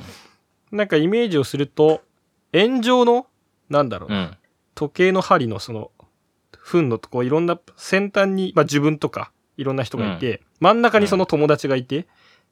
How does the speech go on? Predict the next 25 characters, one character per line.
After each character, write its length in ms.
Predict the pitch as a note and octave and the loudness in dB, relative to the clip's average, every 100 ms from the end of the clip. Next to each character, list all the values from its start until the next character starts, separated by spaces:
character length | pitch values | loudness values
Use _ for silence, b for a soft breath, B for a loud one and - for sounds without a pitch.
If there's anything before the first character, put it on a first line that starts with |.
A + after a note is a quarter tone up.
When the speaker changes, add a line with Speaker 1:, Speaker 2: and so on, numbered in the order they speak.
| _ | _
Speaker 2:
こ 160 | - A#2+ | 0 2
う、 20 | |
Speaker 1:
う 40 | |
ん。 180 | A#2 - - _ | 2 -2 -10 _
Speaker 2:
そ 160 | - F3 | 0 2
れ 80 | G3+ | 4
ぞ 120 | D3+ | 2
れ 80 | A2 | -2
に 180 | A2 _ | -8 _
線 240 | - D3+ | -2 -2
が 80 | A2 | -2
繋 240 | - A2+ G#2 | -4 -4 -2
い 40 | |
で 80 | G#2 | -4
る 60 | |
み 80 | G2 | -8
た 80 | - | -14
い 60 | F2 | -20
な。 180 | D#3 _ _ _ _ _ _ _ G2+ | -20 _ _ _ _ _ _ _ -10
Speaker 1:
う 60 | |
ん。 260 | G2 E2+ F#2+ _ _ _ _ _ _ b b b b - | -10 -10 -16 _ _ _ _ _ _ b b b b 0
Speaker 2:
そ 180 | D4+ | 2
も 120 | D#4+ D#4+ | 2 2
そ 140 | F3+ | 2
も 320 | F3+ G3+ - | 4 2 0